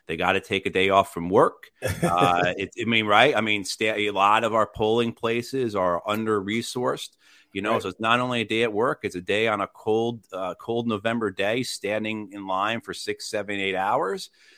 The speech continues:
Speaker 2: Insane.
Speaker 1: Uh, right. And, and where, what is the, um, what is the benefit? What is the value? Wh-, what comes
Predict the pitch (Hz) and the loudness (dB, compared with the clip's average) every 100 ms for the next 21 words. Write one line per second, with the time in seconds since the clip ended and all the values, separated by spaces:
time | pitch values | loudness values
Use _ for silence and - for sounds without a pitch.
0 | - 127 131 110 110 110 107 - - _ | -4 -2 0 0 0 0 -2 -10 -20 _
1 | 139 127 170 190 139 139 143 139 135 120 | 2 6 6 4 2 2 2 0 0 2
2 | 123 143 151 147 - 120 113 135 135 131 | 4 6 6 4 -2 -4 0 0 0 -4
3 | 117 107 120 117 110 110 104 98 _ _ | -4 -4 -4 0 0 0 -2 -10 _ _
4 | 101 110 127 120 104 117 147 87 78 90 | -2 0 0 -2 0 0 0 -4 -8 -2
5 | 101 107 - 85 92 113 131 82 76 87 | 0 0 -2 -2 2 2 0 -4 -6 -10
6 | 92 101 - - 117 110 104 92 | -6 -6 -6 -8 -6 -4 -6 -8